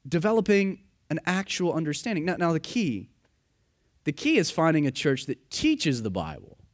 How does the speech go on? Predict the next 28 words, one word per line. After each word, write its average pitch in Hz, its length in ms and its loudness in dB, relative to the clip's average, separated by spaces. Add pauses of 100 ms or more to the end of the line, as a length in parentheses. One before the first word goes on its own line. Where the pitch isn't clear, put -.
(640)
Most 226 240 0
churches 202 340 -2
today, 127 240 2
sadly, 139 680 0 (1200)
teach - 320 2
common, 160 640 2 (220)
elementary, 151 960 4
topical 151 580 0
studies 127 880 -2 (440)
that - 120 -6
really 226 300 2
fail 220 380 4
to - 120 -4
move 185 300 2
a 165 60 -2
person 175 540 0
from 160 340 2
the 135 280 2
milk 185 360 4
of 151 100 0
the 135 100 2
word 107 420 0 (380)
into 185 300 2
the 151 100 -2
meat 170 300 0
of 147 80 -2
scriptural 156 480 -2
understanding. 131 920 0